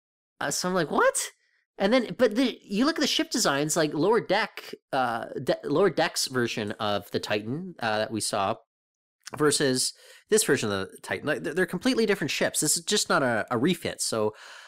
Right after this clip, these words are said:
I kinda like Cam's explanation, like, "Yeah, uh, remember that chair?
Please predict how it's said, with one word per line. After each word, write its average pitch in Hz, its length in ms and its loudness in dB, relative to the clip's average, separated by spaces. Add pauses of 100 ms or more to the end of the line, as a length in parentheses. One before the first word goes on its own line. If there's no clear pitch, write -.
(180)
I 160 140 4
kinda 170 320 2
like 147 240 2 (440)
Cam's 123 360 -2 (240)
explanation, 104 640 -4
like, 95 240 -4
"Yeah, 160 540 0 (360)
uh, 143 220 2 (160)
remember 185 320 4
that 196 200 2
chair? 185 520 2